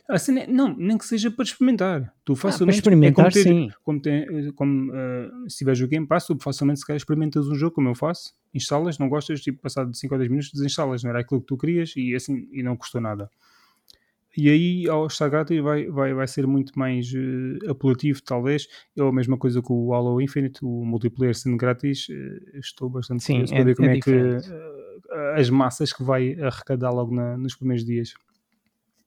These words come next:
Speaker 1: Porque vai estar toda a
Speaker 2: Eu,
Speaker 1: gente
Speaker 2: eu
Speaker 1: lá
Speaker 2: no, eu no
Speaker 1: mergulhada.
Speaker 2: caso do, no caso do fifa, e não querendo estar aqui a fugir de, de, de tópico, eu acho que o, o Ultimate Team devia de ser, não devia estar incluído num pacote, devia de ser um free to play.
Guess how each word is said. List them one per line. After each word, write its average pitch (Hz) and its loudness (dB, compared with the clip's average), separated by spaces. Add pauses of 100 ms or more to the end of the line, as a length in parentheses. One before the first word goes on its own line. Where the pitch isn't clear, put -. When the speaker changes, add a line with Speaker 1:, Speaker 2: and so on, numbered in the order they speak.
(360)
Speaker 1:
Porque 127 -4
vai 117 -2
estar 120 0
toda 123 4
a 117 4
Speaker 2:
Eu, 110 2
Speaker 1:
gente 120 2
Speaker 2:
eu 165 10
Speaker 1:
lá 165 10
Speaker 2:
no, 170 4
eu - -
no - -2
Speaker 1:
mergulhada. 170 6
Speaker 2:
caso 160 2
do, - -4
no 160 6
caso 151 0
do 143 -2
fifa, 180 -4
e 165 6
não 139 6
querendo 143 0
estar 135 -4
aqui 135 -10
a 123 -10
fugir 135 -10
de, 127 -8
de, 123 -8
de 117 -14
tópico, 139 -10
eu 156 -4
acho 165 -6
que 170 -8
o, 165 -6 (120)
o 175 -2
Ultimate 170 4
Team 175 6
devia 156 0
de - -6
ser, 170 -6 (320)
não 214 10
devia 202 4
estar 202 2
incluído 180 4
num 170 6
pacote, 165 -2
devia 170 -2
de - -8
ser 180 0
um 160 2
free 156 -6
to 147 -8
play. 156 -6